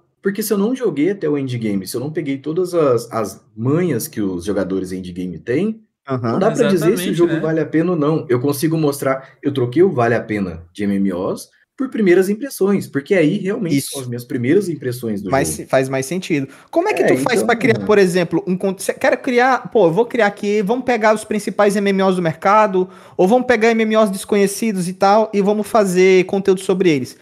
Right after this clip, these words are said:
Speaker 2: Eu vou usar como exemplo aqui, por exemplo, é, o, o Zeus. Ele faz muito conteúdo sobre diversos M M Os. E ele mesmo já falou em, em live, por exemplo, que ele não jogou todos,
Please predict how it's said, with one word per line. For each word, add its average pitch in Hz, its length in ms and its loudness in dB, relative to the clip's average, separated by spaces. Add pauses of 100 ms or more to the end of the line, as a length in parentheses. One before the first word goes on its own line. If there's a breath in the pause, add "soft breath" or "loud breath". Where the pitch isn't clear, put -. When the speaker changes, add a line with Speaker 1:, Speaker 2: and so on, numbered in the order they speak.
(280 soft breath)
Speaker 2:
Eu 170 80 4
vou 269 160 4
usar 240 160 4
como 226 200 2
exemplo 202 380 2
aqui, - 180 -4
por 190 160 2
exemplo, 156 640 0 (260)
é, 135 240 4
o, 131 600 2 (260)
o 165 100 2
Zeus. 139 440 0
Ele 147 100 0
faz 165 260 0
muito 180 280 -4
conteúdo 190 600 0
sobre 185 220 -2
diversos 190 580 0
M 196 140 -2
M 180 160 -2
Os. 120 300 -4 (280 soft breath)
E 214 120 2
ele 226 320 6
mesmo 226 320 2
já 226 100 0
falou 170 500 2
em, 135 400 -6
em 135 80 -8
live, 160 360 0
por 127 160 -4
exemplo, 156 520 -4
que 214 380 -4 (480 loud breath)
ele 247 180 2
não 392 140 0
jogou 392 340 2
todos, 131 640 -2